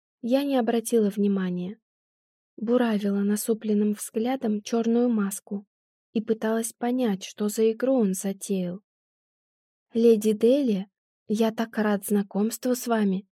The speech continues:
Как только увидел вас, понял, что сам Пресветлый явился в вашем сияющем облике».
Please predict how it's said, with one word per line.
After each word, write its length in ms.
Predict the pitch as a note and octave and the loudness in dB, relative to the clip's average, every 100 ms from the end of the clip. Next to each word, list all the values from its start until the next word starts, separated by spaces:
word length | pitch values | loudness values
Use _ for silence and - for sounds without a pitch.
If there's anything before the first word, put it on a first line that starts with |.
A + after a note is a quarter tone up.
| _ _ _ _ _ | _ _ _ _ _
Как 220 | - A3 - | -4 -4 2
только 300 | A3+ A3+ A#3+ | 2 4 2
увидел 500 | A#3 B3 B3+ A#3+ G#3+ | 4 2 2 2 2
вас, 280 | G3+ G#3 - _ _ | -2 -4 -12 _ _
понял, 380 | - A3 A#3+ C4+ | 2 4 4 2
что 200 | - D4 | 0 -4
сам 280 | - B3 A#3 | 0 -2 0
Пресветлый 720 | C4 C4+ - A3+ A3 C#4 C#4+ | -2 -2 0 0 0 -2 0
явился 500 | C4 A3+ A3 G#3 A3+ | 2 4 4 2 -2
в 60 | G#3+ | 0
вашем 340 | G#3 G#3 A3 | -2 0 -2
сияющем 760 | A3 B3 A#3 A3 G#3+ - A#3+ - | -2 -2 -2 0 -2 -2 -4 -2
облике». 640 | A#3 A3 A3 G3+ - G#3 | 0 0 0 -4 -6 -10